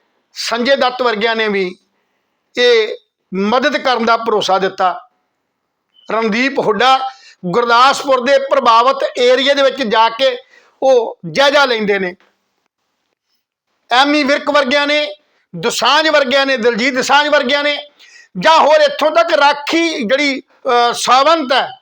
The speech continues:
ਉਹ ਵੀ ਅੱਜ ਪੰਜਾਬ ਦੇ ਲੋਕਾਂ ਦੇ ਹਿੱਤਾਂ ਲਈ ਆਪਣਾ ਜਿਹੜਾ ਉਹ ਸਮਰਥਨ ਦੇ ਰਹੀ ਹੈ।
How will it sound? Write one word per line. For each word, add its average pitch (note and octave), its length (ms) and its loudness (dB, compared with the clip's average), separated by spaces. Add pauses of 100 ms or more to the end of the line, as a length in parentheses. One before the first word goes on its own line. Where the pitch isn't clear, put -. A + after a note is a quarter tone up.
(1120)
ਉਹ D#4+ 180 6
ਵੀ E4+ 240 2
ਅੱਜ B3+ 160 -2 (140)
ਪੰਜਾਬ C4 440 2
ਦੇ C#4+ 120 2
ਲੋਕਾਂ B3+ 440 2
ਦੇ C4 200 2
ਹਿੱਤਾਂ A3+ 360 -2
ਲਈ B3 240 -2 (320)
ਆਪਣਾ A#3+ 360 0
ਜਿਹੜਾ A3+ 180 0
ਉਹ G3+ 220 0
ਸਮਰਥਨ F#3 460 -4
ਦੇ G3+ 140 0
ਰਹੀ G#3+ 180 -2
ਹੈ। F#3+ 100 -6